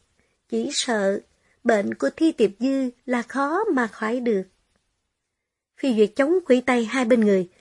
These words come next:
liều mạng muốn từ trong mắt cô Dạ Kiết nhìn ra chút gì đó. Hắn đối với Thi Tiệp Dư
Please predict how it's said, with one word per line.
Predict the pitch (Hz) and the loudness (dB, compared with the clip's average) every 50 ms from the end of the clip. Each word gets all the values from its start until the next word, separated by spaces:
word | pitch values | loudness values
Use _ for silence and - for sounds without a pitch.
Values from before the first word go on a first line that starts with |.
| _ _ _ - | _ _ _ 2
liều | 247 247 226 220 | 4 6 6 6
mạng | 208 208 202 202 214 233 247 | 6 4 2 2 2 2 2
muốn | 269 294 311 370 403 - | 2 2 2 0 2 2
từ | - 214 | 2 2
trong | 196 247 240 240 | 4 2 0 0
mắt | 285 320 - - | -2 -4 0 2
cô | 262 247 | 4 4
Dạ | 220 196 190 196 | 4 4 2 0
Kiết | 196 - 311 349 339 - | 0 0 0 0 0 2
nhìn | 277 233 214 | 0 0 2
ra | 208 226 254 | 2 0 -2
chút | 247 - 370 359 - | 0 0 0 0 2
gì | 226 196 | 0 0
đó. | 175 175 190 202 233 285 349 _ _ _ _ _ _ _ _ _ _ _ | 0 0 -2 -4 -6 -10 -14 _ _ _ _ _ _ _ _ _ _ _
Hắn | _ - 233 226 240 269 330 403 - _ _ _ _ _ _ - | _ -8 -6 -6 -4 -6 -6 -8 -10 _ _ _ _ _ _ 2
đối | 233 254 285 320 | 2 2 2 4
với | 311 392 339 - | 2 2 2 2
Thi | 302 277 | -2 -2
Tiệp | - - 208 175 - - | 0 0 -2 -2 -2 -4
Dư | 214 233 226 220 214 | -2 0 0 0 -2